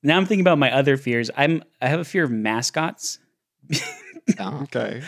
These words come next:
Speaker 1: Well, not real, or not, like, as much as used to, but, like, I used to be afraid of, like, mascots, like, in real life, 'cause
Speaker 2: Yeah.
Speaker 1: you don't know what's underneath.
Speaker 2: Like at Disney,
Speaker 3: Yeah,
Speaker 2: like,
Speaker 3: yeah.
Speaker 2: Mickey
Speaker 1: Yeah.
Speaker 2: Mouse would freak you out.
Speaker 1: You kinda, yeah, yeah. And,
Speaker 2: Yeah.
Speaker 1: like,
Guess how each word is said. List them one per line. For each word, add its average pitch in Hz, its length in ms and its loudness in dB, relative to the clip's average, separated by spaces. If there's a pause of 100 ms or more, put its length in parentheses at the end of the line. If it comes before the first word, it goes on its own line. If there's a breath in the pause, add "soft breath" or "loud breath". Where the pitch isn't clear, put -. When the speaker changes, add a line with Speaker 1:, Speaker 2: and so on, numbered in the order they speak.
(100 loud breath)
Speaker 1:
Well, 160 140 6
not 180 340 2
real, 131 540 0
or 143 220 4
not, 160 160 4
like, 135 260 -2 (420)
as 143 220 -4
much 139 180 0
as 131 120 -4
used 131 100 -2
to, 131 60 -12
but, 127 80 -2
like, 120 160 2
I - 20 -2
used 147 200 0
to 190 60 -8
be 165 120 -2
afraid 139 260 0
of, 123 60 0
like, 120 160 -6
mascots, 110 720 -8 (100)
like, 127 220 -6
in 120 440 -4
real 135 220 0
life, 135 300 -8
'cause 107 100 -2
Speaker 2:
Yeah. 107 120 4
Speaker 1:
you - 40 0
don't 147 180 0
know 131 180 2
what's 123 260 -4
underneath. 131 360 -12
Speaker 2:
Like 110 140 -2
at 110 180 2
Disney, 117 340 -2
Speaker 3:
Yeah, 120 180 2
Speaker 2:
like, 107 240 -2
Speaker 3:
yeah. 143 60 -2
Speaker 2:
Mickey 135 200 0
Speaker 1:
Yeah. 104 60 -4
Speaker 2:
Mouse 104 420 -6
would 104 140 -14
freak 107 240 -12
you 107 100 -6
out. 113 300 -10 (520)
Speaker 1:
You 139 140 -4
kinda, 139 460 0
yeah, 107 320 -2
yeah. 123 240 -6
And, 127 80 -6
Speaker 2:
Yeah. 123 80 -4
Speaker 1:
like, 113 100 -6